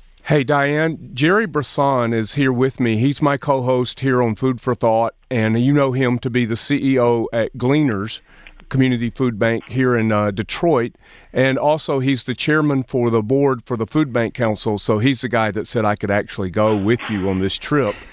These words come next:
Speaker 2: Uh-huh.
Speaker 1: And I know that Jerry is, uh, has, when I've shared with him what you just shared about the feeding the whole child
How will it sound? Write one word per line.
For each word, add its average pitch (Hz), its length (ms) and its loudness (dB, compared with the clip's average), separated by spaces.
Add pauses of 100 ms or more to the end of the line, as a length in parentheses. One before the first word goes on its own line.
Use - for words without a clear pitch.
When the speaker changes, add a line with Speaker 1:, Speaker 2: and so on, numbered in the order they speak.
Speaker 2:
Uh-huh. 151 340 0
Speaker 1:
And 160 160 2
I 220 140 2
know 208 200 2
that 139 200 0
Jerry 147 680 0
is, 131 480 2 (100)
uh, 113 460 2 (260)
has, 135 360 0
when 139 160 0
I've 160 180 0
shared 156 340 0
with 135 200 -2
him 135 240 2
what 127 160 2
you 151 200 0
just 135 240 0
shared 120 300 0
about 110 300 0
the 107 240 -6 (200)
feeding 165 320 2
the 135 80 0
whole 147 320 0
child 120 640 -2